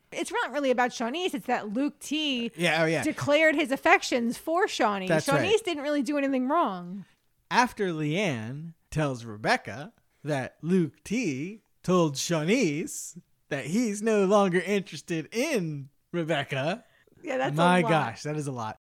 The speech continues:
Speaker 2: So after all of that
Speaker 1: Wait, what was it?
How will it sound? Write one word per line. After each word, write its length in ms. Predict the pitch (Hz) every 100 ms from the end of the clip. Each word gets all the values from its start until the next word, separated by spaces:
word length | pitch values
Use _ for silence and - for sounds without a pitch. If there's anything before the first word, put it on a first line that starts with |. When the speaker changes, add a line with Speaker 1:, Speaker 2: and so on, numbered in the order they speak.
| _
Speaker 2:
So 180 | - 160 -
after 460 | 294 320 202 160
all 160 | 135 123
of 140 | 117
that 400 | 120 95 92 131 - _ _ _ _ _
Speaker 1:
Wait, 300 | 262 269 240
what 260 | 220 226
was 220 | 233 339 330
it? 200 | 403